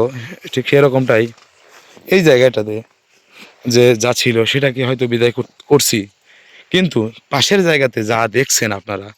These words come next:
যদি দেখে থাকেন তাহলে পরবর্তীতে ইনশাল্লাহ আবার আসবো, আর যদি কিছুই না দেখে থাকেন তাহলে পরবর্তীতে এখানে আসার কোনো দরকার নেই। কি ভাই? কারণ হচ্ছে ওই জায়গাটা বিষয়ে কিন্তু কেউ আমাদের কাছে বলেনি। বলেছে কি,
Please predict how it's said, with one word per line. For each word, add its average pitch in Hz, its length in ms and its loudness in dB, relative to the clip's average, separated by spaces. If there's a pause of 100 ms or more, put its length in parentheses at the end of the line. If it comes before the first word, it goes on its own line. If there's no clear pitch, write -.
(1000)
যদি 190 220 6
দেখে 202 220 2
থাকেন 196 260 0
তাহলে 185 260 4 (580)
পরবর্তীতে 175 540 4
ইনশাল্লাহ 143 340 -2 (100)
আবার 131 160 0 (280)
আসবো, 113 300 0 (560)
আর 139 120 0
যদি 156 200 -2
কিছুই 269 440 2
না 185 140 2
দেখে 135 200 -2
থাকেন 117 220 -4 (500)
তাহলে 143 240 2
পরবর্তীতে 143 640 2 (880)
এখানে 147 200 2 (100)
আসার 156 360 0 (640)
কোনো 185 160 4 (120)
দরকার 175 280 2 (100)
নেই। 113 160 -4
কি 160 60 0 (100)
ভাই? 147 120 2 (580)
কারণ 180 240 4
হচ্ছে 180 180 2 (280)
ওই 190 80 6 (120)
জায়গাটা 165 400 2
বিষয়ে 175 220 -2
কিন্তু 180 180 -10
কেউ 180 160 -6
আমাদের 170 220 -6
কাছে 147 160 -16 (100)
বলেনি। 185 300 0
বলেছে 165 260 -2
কি, 165 100 -2